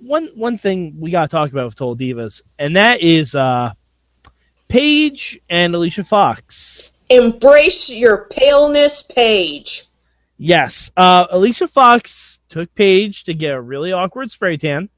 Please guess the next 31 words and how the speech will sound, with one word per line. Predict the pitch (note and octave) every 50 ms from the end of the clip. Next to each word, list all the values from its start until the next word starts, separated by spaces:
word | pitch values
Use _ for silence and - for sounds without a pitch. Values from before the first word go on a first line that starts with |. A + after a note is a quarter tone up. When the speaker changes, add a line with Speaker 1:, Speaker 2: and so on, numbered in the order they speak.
| _ _ _ _ _ _ _ _ -
Speaker 2:
<laughs> | - - - B4 B4 B4 C#5+ C#5 - -
It | -
was | B4 - -
hilarious. | G#4 A4 G#4 G#4 G#4 G#4+ G#4+ G#4+ - - E4 E4+ F4 - - - - _ _ _ -
Speaker 1:
It | E3
was | D#3 F3 F#3+ B3
amazing. | B3+ A#3 G3 E3+ D#3+ D3+ C#3 D#3+ E3 F#3+ A#3+ - _ _ _ _ _ _ _ _ _
Uh, | - D#3+ E3 E3 F3
I've | F#3 G3 G#3+ G#3+
never | C4 C4 C4+ C4+
gotten | A#3 C4 C4 B3+
a | B3 -
spray | - - A#3 B3+
tan | A3 C#4+ B3 A#3
myself, | A#3+ A#3 A3 G3+ - - A3 A3+ -
but | - F#3
I've | F3 -
heard | - G#3 A3 G#3
it's | A#3 - -
quite | - - F#3+ F3+ E3+ - _
cold. | - - - G3 E3+ D3+ D3 D3 E3 F#3 - _ _ _ _ -
Speaker 2:
It | D4+ E4
is | G4 A4 F#4+ E4
very | F4+ F4 E4+ D4+ C#4
cold. | - D4 A#3 G#3 F3+ G3
I, | A#3+ C4 C#4+ C#4+ - A3
I, | A3 A3 A#3+ C4 C4+ C#4+ C#4+ C#4+ - _ _ _ _ _ _ _ _ _ _ _ _ _ -
I | A3+ C4
have | C#4+ D4 C4 A#3+
gotten | B3 A#3 A3+ G#3+ A#3 C4
one. | B3+ B3+ B3+ B3+ C4 C4